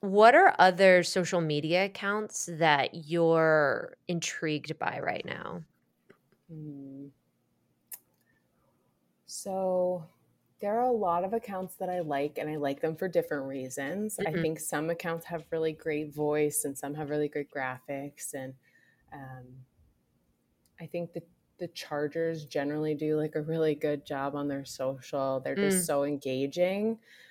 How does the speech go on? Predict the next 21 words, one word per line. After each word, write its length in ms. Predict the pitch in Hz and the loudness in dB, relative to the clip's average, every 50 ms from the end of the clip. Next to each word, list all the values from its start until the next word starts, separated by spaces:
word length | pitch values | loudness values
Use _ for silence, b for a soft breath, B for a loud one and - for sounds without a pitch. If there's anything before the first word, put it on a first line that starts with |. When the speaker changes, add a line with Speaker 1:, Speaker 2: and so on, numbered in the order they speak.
| b b b - | b b b -8
Speaker 2:
Um, 460 | 156 151 143 143 143 143 139 139 139 - | -6 -4 -4 -4 -4 -6 -6 -6 -8 -8
and 120 | - 143 143 | -6 -6 -6
I 160 | 143 139 - - | -6 -6 -4 -4
think, 500 | 151 147 143 143 139 - - - - _ _ _ _ _ _ _ _ | -4 -4 -2 -4 -6 -8 -12 -20 -20 _ _ _ _ _ _ _ _
um, 260 | - 139 135 131 135 135 | -12 -10 -10 -8 -8 -6
they 100 | 147 151 | -6 -6
have 220 | 151 151 139 135 | -6 -6 -8 -6
really 280 | 143 143 143 139 135 131 | -6 -6 -4 -4 -4 -4
great 260 | - 135 135 - 139 135 - | -6 -6 -8 -8 -10 -8 -4
video 340 | - 147 143 139 143 147 151 | -4 -2 0 0 0 0 0
series 760 | - - 147 143 143 143 139 139 139 147 147 - - - - _ _ _ _ _ | 0 -2 -2 0 0 0 0 0 0 0 0 -2 -4 -6 -8 _ _ _ _ _
that, 300 | 170 156 151 - - - | -6 -6 -6 -6 -8 -6
that 180 | - 147 139 139 | -6 -4 -4 -4
I 80 | 139 | -6
think 240 | 147 - 147 143 139 | -8 -8 -8 -8 -6
they, 260 | - 143 143 143 143 - - | -4 -4 -4 -4 -6 -6 -4
they 140 | 151 151 143 | -4 -2 -2
do. 300 | 147 151 156 160 165 165 b b b b b b b b - | 0 0 2 0 0 -2 b b b b b b b b -10
Um, 500 | - 156 151 143 143 139 139 135 139 151 - _ _ _ _ _ _ _ _ _ _ _ _ _ _ _ _ _ _ _ _ _ _ _ _ _ _ _ _ _ _ _ _ _ _ _ _ _ _ - | -4 -2 0 0 0 0 0 -2 -4 -6 -10 _ _ _ _ _ _ _ _ _ _ _ _ _ _ _ _ _ _ _ _ _ _ _ _ _ _ _ _ _ _ _ _ _ _ _ _ _ _ -16
I 80 | - 190 | -16 -14
think 480 | - - 214 196 190 190 190 190 180 | -10 -6 -6 -4 -4 -4 -6 -6 -8